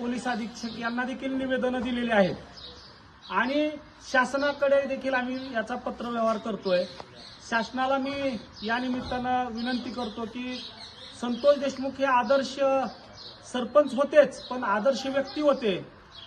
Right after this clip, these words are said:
आणि अशा व्यक्तीची, अ, निर्दयीपणे हत्या झाली, हे मानवतेला काळिमा फासणारी घटना आहे आणि यामध्ये राजकारण न करता आणि राजकीय हस्तक्षेप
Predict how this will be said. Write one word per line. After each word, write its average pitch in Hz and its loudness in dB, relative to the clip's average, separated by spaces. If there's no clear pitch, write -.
आणि 226 0
अशा 285 2
व्यक्तीची, 285 -4
अ, 220 0
निर्दयीपणे 302 2
हत्या 269 0
झाली, 226 2
हे 269 6
मानवतेला 254 0
काळिमा 240 -2
फासणारी 240 -6
घटना 220 -2
आहे 208 2
आणि 226 -2
यामध्ये 302 6
राजकारण 285 4
न 277 2
करता 240 2
आणि 240 0
राजकीय 294 4
हस्तक्षेप 294 2